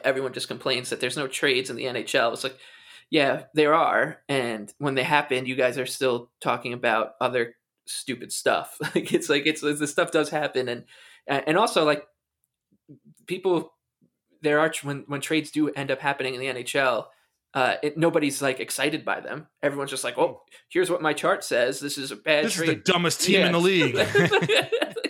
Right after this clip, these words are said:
Speaker 1: Like, "Oh yeah, this is so much fun. So much fun with these trades." Like, I could care less, like, what, what, what you, you n-, supposedly neutral, like, Detroit Red Wings blogger thinks about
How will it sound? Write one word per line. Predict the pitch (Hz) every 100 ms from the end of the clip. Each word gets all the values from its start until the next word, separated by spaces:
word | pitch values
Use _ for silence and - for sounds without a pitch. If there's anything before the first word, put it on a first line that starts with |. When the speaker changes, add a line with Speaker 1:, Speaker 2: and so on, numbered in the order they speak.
| - -
Speaker 1:
Like, | 247 - 359 349
"Oh | -
yeah, | 233 269
this | 190 220
is |
so | - 214
much | 233 214
fun. | - 151 135
So | 202
much | 220 117
fun | - 233
with | 208
these | - 139
trades." | - 147 131 131 - - -
Like, | 143
I | 156
could | 160 180 170
care | - 185 175
less, | 175 202 175
like, | 131 -
what, | 151 - - _ _
what, | 131 -
what | 151 139
you, | 160 180 156 _
you | 147 160 143 131 135 _ _ _
n-, | 147 151
supposedly | - - 143 165 170 160 143
neutral, | 139 147 151 - 135 131
like, | 127 123 -
Detroit | - - 147
Red | 143 139
Wings | 139 127
blogger | - 127 123 120
thinks | - 143 135 -
about | 110 127